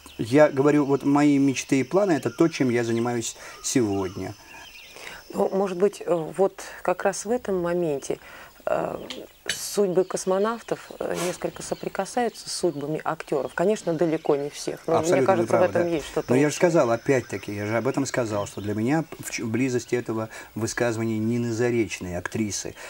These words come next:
Speaker 1: которая говорит, "Ну да, вот завтра может быть не Москва,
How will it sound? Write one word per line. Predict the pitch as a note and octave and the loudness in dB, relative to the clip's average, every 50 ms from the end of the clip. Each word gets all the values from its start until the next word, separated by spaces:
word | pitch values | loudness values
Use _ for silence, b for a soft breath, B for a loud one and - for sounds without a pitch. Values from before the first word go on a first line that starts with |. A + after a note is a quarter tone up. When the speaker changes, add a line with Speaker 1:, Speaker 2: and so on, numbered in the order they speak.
| B B | B B
Speaker 1:
которая | - - G2 - - G#2 G#2 G2+ G2+ G2+ | -6 -6 -4 -4 -2 -2 -2 -2 -2 -2
говорит, | G#2 G#2 G2+ A2 A2+ A2 G#2 | -2 -2 0 0 0 0 0
"Ну | C3 D3+ D3+ | 0 0 0
да, | C#3 C#3 C3 A2+ G#2 | 2 2 2 2 2
вот | G2 G2+ G2+ | -2 -4 -4
завтра | G#2 G#2+ C#3 C3+ A#2+ - - A2+ | 0 2 2 2 0 0 -2 -2
может | A2+ A2 A2 A2 G#2 G#2 G2+ G#2 | -2 -2 -2 -2 -4 -4 -6 -8
быть | G#2 G#2+ A2 A#2+ A#2 - B B B B B B B B B B B - - | -4 -2 -2 -2 -2 -4 B B B B B B B B B B B -10 -4
не | A2+ A#2 A#2 | -2 -2 0
Москва, | A2+ A#2 A2 - - - G2+ G2+ G#2 F#2 F2 - | 0 -2 -2 -4 -6 -6 -2 0 2 2 2 0